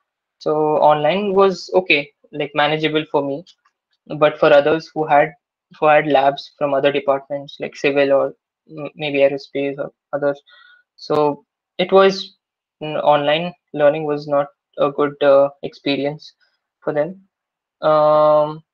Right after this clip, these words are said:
yeah, but now it seems that most of the universities are going offline. They're having on-campus lectures. Don't know about India,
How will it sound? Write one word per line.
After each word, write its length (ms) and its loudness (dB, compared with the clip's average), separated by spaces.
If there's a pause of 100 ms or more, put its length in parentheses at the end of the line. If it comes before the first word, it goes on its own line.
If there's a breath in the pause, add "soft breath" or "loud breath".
(140)
yeah, 340 4
but 200 0
now 360 0
it 180 -6
seems 300 -6
that 140 0
most 280 -6
of 80 -4
the 60 -2
universities 480 -6
are 80 -2
going 220 -2
offline. 460 0 (140)
They're 140 0
having 240 2
on-campus 560 0
lectures. 480 -6 (280)
Don't 160 2
know 100 2
about 200 -4
India, 340 0